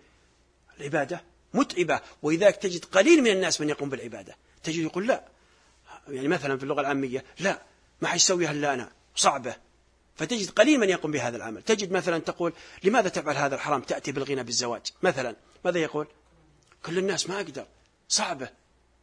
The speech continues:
يضحكون علي جماعتي، يضحكون علي قبيلتي"، صح؟ لكن البطل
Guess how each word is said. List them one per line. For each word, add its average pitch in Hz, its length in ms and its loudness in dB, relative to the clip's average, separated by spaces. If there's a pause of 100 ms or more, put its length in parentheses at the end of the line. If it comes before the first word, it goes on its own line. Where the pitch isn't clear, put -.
يضحكون 185 400 0
علي 180 180 0
جماعتي، 165 580 -4
يضحكون 190 320 -4
علي 190 140 2
قبيلتي"، 165 440 -2
صح؟ 208 240 0 (200)
لكن 214 320 8
البطل 226 420 8